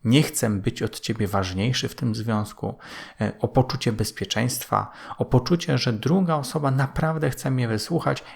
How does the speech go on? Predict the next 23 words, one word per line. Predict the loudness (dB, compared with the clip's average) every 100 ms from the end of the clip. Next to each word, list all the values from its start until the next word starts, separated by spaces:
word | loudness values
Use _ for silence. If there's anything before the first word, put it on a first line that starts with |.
| 0
i | 2
naprawdę | 2 4 4 6 4
zależy | 4 2 2 2
jej | 0 0
na | -2
tym, | -4 -2 0 -2 -6 -10
żeby | -4 0 2
moje | 2 2
potrzeby | 0 0 0 0
było, | 0 2 2
były | 0 0 2 2
zaspokojone. | 0 -6 -6 -4 -2 -2 -4 -8 _ -6
I | 0
tu | 2
dochodzimy | 4 2 0 2 0
do | 0 -2
pewnej | 0 2 2 2
bardzo | 4 4 4 0 0
ważnej | 0 0 -4 -6
kwestii, | -6 -6 -8 -14 -16 -20 -18 -16 -6 0
bo | 4
moim | 4 4 4
zdaniem | 4 -2 -2 -8